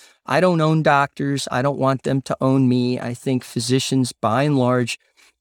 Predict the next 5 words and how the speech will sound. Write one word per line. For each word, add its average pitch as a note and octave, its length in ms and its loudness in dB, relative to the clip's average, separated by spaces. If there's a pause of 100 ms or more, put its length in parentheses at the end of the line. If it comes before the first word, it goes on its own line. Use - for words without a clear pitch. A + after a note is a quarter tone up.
highly D3 380 0
value C3+ 400 2
their B2+ 160 -2
independence, B2 960 0 (440)
and A2+ 460 -2